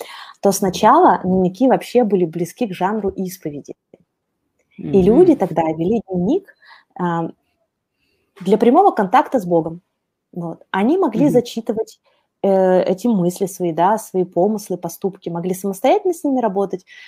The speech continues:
Speaker 1: могли зачитывать членам семьи или своего религиозного сообщества. То есть это был инструмент для прямого общения с Богом. Это вот для меня было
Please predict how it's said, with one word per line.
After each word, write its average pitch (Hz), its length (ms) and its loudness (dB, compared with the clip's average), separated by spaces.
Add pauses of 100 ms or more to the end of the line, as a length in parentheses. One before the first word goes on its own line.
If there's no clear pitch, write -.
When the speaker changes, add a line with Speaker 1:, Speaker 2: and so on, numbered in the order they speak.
(160)
Speaker 1:
могли 190 300 0
зачитывать 240 520 -2
членам 233 320 -4
семьи 180 480 -6
или 208 260 -2
своего 180 640 -2
религиозного 170 640 -2
сообщества. 170 640 -6
То - 80 -8
есть - 120 -14
это 175 120 -6
был 185 220 -2 (200)
инструмент 185 500 0
для 190 100 2
прямого 185 440 0
общения 180 600 -6
с 160 100 -12
Богом. 160 360 -8 (100)
Это 165 220 -4
вот 165 160 -4
для 170 100 -4
меня 170 200 -2
было 165 160 -2